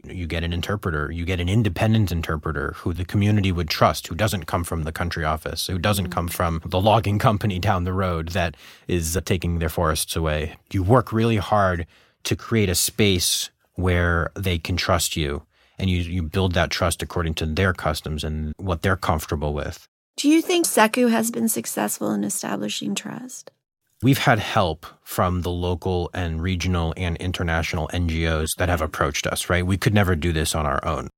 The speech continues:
Speaker 1: We always require sort of local contacts to help us facilitate contact with communities.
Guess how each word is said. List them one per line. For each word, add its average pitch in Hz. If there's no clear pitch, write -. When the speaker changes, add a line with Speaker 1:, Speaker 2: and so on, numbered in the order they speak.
Speaker 1:
We 113
always 110
require 82
sort 80
of 76
local 82
contacts -
to -
help 82
us 78
facilitate 80
contact 78
with 76
communities. 76